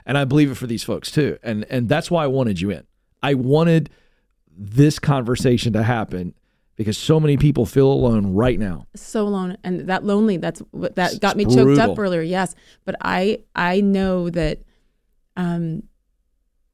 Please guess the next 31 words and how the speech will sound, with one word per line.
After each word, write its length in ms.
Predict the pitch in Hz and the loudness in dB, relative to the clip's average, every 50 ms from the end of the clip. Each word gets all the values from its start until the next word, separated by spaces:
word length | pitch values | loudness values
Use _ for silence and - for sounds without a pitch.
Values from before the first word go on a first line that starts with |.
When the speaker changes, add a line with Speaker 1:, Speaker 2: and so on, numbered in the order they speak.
| _ _ | _ _
Speaker 2:
by 120 | - 180 | -6 -6
sharing 460 | 170 - - 202 190 185 185 190 180 170 | -6 -6 -6 -6 -6 -6 -4 -4 -4 -6
this, 460 | 160 156 - - - - - - - _ _ _ _ _ _ - | -6 -8 -10 -12 -16 -16 -18 -20 -20 _ _ _ _ _ _ -12
like, 100 | 190 - | -10 -6
this 240 | - 202 202 202 - | -4 -4 -4 -4 -6
is 100 | 202 - | -6 -4
my 200 | 180 170 165 160 | -4 -4 -4 -4
mission. 540 | 165 165 160 156 - - - 165 165 160 - | -4 -4 -6 -6 -8 -10 -12 -12 -12 -12 -12
Speaker 1:
A 60 | - 120 | -8 0
hundred 300 | 98 147 160 165 160 147 | 2 4 4 4 2 0
percent. 380 | - 147 135 - - 135 - - _ _ _ _ | -2 -4 -6 -4 -6 -6 -6 -8 _ _ _ _
Speaker 2:
Because 540 | - 208 202 - 202 190 180 180 175 - - | -4 -4 -2 -2 -2 0 0 -2 -4 -6 -2
Speaker 1:
It 100 | - 147 147 | 2 2 4
always 200 | 143 143 135 208 | 4 4 4 4
Speaker 2:
I 100 | 214 220 | 4 4
Speaker 1:
will 100 | 226 220 | 2 2
Speaker 2:
don't 60 | - | 0
Speaker 1:
be. 60 | - | -4
Speaker 2:
have 280 | 202 202 196 202 196 190 - | -4 -2 -2 -2 -2 -2 -2
any 240 | 202 202 202 196 202 | -2 0 0 0 0
more 240 | 214 208 202 190 190 | -2 -2 -2 -4 -4
fear 380 | 190 - - - 202 196 185 185 | -6 -8 -6 -2 -2 -2 -2 -2
about 340 | - 185 175 175 170 - - | -4 -6 -6 -6 -6 -8 -8
sharing 400 | - - 196 190 180 180 180 190 | -6 -4 -2 -2 0 0 -2 -2
my 120 | 185 180 | 2 4
Speaker 1:
Yeah. 100 | 139 139 | 4 4
Speaker 2:
heart. 400 | 131 196 220 254 262 - - - - | 4 4 2 0 0 -4 -10 -12 -8
Speaker 1:
Oh, 80 | 117 | -6
I 80 | 123 117 | -6 -4
love 220 | 113 113 107 104 104 | -4 -4 -6 -6 -8
it. 120 | 98 - | -10 -12